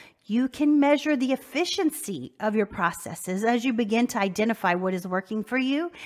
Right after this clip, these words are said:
and what is not working for you. You also identify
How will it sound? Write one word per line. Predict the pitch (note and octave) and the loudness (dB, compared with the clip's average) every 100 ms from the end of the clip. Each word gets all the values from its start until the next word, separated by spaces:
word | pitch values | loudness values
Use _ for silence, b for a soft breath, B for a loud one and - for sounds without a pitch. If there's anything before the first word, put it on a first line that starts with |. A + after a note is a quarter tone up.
| B B | B B
and | - C#4 C4+ - B3 | 0 4 2 0 2
what | C#4+ | 2
is | C4 A3+ | 2 2
not | A3 F#3 | 0 2
working | F3+ - F3 | -4 -4 -8
for | - | -8
you. | C#3+ G2 - - B B B | -10 -10 -16 -20 B B B
You | A3 A#3 - _ G3 | -2 -2 -4 _ 2
also | A3+ C4 A3+ G3 | 2 2 0 0
identify | F3+ F3+ G#3+ G3+ - G3 F3+ F3 | 0 0 0 0 0 2 4 2